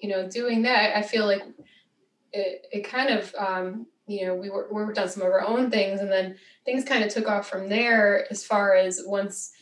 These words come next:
uh, you know, people realize the different capabilities of Zoom, just, just like along with the rest of the world, you know, as you, uh, realize the possibilities of,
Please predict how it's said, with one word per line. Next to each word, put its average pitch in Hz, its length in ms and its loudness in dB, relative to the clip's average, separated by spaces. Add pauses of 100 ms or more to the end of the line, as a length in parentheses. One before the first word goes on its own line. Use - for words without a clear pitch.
(380)
uh, 185 360 0
you 196 120 -2
know, 185 60 -2
people 190 380 -4
realize 208 400 2
the 202 80 -2
different 196 340 -4
capabilities 202 840 2
of 180 140 -4
Zoom, 220 340 4
just, 277 300 2
just 330 180 2
like 330 160 2
along 196 320 4
with 185 140 2
the 196 80 -2
rest 214 260 0
of 196 80 2
the 185 80 6
world, 185 400 6
you 185 120 -2
know, 196 140 -4
as 185 180 0
you, 185 240 -6 (420)
uh, 185 220 4
realize 196 380 6
the 196 40 -14
possibilities 190 680 2
of, 185 100 -6